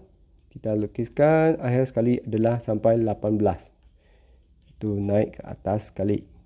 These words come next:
Jadi, saya akan lukiskan garisan lurus ke bawah. Diingat gunakan pembaris. Sebelah ni pun sama juga.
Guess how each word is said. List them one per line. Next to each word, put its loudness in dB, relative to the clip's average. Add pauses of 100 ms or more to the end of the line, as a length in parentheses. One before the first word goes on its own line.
(2000)
Jadi, 2
saya -6
akan 2 (100)
lukiskan -2
garisan 2
lurus 0
ke -4
bawah. 0 (240)
Diingat 0
gunakan 2
pembaris. 0 (1040)
Sebelah 2
ni 4
pun -2
sama 0
juga. 0